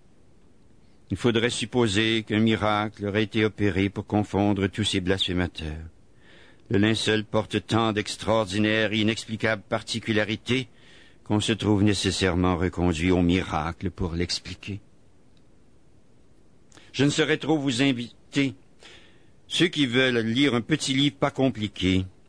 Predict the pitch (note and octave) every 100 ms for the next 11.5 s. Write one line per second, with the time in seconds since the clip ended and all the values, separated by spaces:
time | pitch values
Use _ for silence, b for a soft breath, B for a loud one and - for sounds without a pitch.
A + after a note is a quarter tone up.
0 | - F#2 G#2+ F#2 C#3 B2 A#2+ B2 G2 A2
1 | - G#2+ G#2+ G#2 F#2+ F2+ F2+ F2 D2 D#2+
2 | D#2+ D#2 D#2+ E2 - - - - - -
3 | - - - - - - - - - -
4 | - - - C3+ C#3+ C#3 D#3+ C#3+ - C3
5 | C3 C#3+ C3 B2+ A#2+ B2+ G#2 G2+ G2+ G2
6 | - G#2+ G#2 G#2 - A2+ G#2 F2 E2 D#2+
7 | D#2 D#2+ - - - - - - - -
8 | - - - - A2+ A2 F2+ G2+ G#2 G2
9 | F2 b b b b - - - - -
10 | - - - G2 - G#2 G#2+ G#2 F#2+ G2
11 | E2 F#2 F2 F2+ F#2